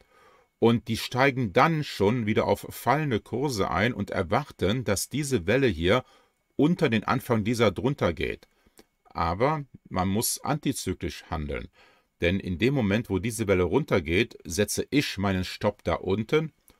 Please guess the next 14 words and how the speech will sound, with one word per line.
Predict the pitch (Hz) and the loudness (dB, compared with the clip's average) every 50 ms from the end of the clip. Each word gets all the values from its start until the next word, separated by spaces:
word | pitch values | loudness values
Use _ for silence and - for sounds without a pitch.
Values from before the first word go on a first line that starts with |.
| _ _ | _ _
und | - 104 110 - - | -4 -4 -4 -4 -4
handle | 110 120 131 127 127 | -4 -2 0 0 0
nach | 117 113 110 - - | 0 0 -2 -2 -2
oben. | - - 156 143 113 90 80 73 73 - _ _ _ _ _ _ _ - | -2 0 2 2 2 0 -2 -4 -6 -10 _ _ _ _ _ _ _ -6
Die | 92 80 | -2 -2
Wahrscheinlichkeit, | 92 87 - - 131 135 139 139 120 - 113 95 - | -2 -2 0 0 2 2 2 2 2 0 -2 -2 0
dass | 104 82 - | -2 -4 0
das | - 131 131 - - | 0 0 0 0 0
passiert, | - 98 - - - - 73 71 71 - | -2 -2 -2 -2 -2 -4 -4 -6 -6 -6
ist | - 95 - - | -6 -6 -4 -4
nämlich | - 80 80 78 - | -4 -4 -6 -6 -6
dann | - 80 80 82 - - | -6 -6 -6 -6 -8 -12
wesentlich | - 78 85 90 101 98 123 - - - - | -10 -6 -4 -2 -2 -2 -4 -6 -6 -8 -8
größer. | - - 98 127 135 - - - - - | -8 -2 0 2 2 2 -2 -6 -10 -12